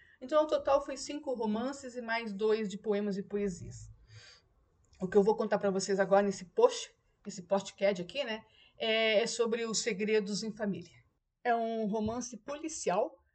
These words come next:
Eu escrevi ele em mil novecentos e noventa e sete, foi o último livro que eu escrevi. Esse teve a colaboração do Antônio Leonardex. Ele conta a história,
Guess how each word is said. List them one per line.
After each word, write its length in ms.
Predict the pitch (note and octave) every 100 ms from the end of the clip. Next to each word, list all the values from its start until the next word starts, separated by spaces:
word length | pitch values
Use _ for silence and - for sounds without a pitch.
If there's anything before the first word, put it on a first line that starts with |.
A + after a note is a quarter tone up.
| _ -
Eu 80 | G#3
escrevi 460 | G3+ A3 G#3+ F#3+
ele 320 | A3 G#3+ A3 G#3
em 40 |
mil 220 | G#3 B3+
novecentos 340 | C4+ A#3 A#3 A3
e 40 |
noventa 340 | A3 G#3+ G#3+ G3
e 60 |
sete, 500 | F#3 G3 G#3+ A3+ A#3+
foi 220 | - A#3
o 60 | A3+
último 440 | A#3+ D#4+ - C4
livro 320 | B3 A#3+ A#3 A#3
que 140 | A#3+
eu 120 | A3+
escrevi. 540 | A3+ - A#3+ G#3+ D#3 B2 _ - - _ -
Esse 320 | G#3+ G#3+ A#3+
teve 240 | A#3 A3+
a 60 | A3
colaboração 800 | A3 A3 G#3 G3+ G3+ G3+ A3 A3+
do 80 | G#3
Antônio 500 | G3 F3+ G#3+ A3 G#3+
Leonardex. 1200 | G#3 A3+ A3+ A3 E3+ - - - - - - _ _ _ _ _ -
Ele 180 | A#3 A#3+
conta 340 | C4 C4 C4
a 40 |
história, 580 | A#3+ - A#3 A3+ G#3 -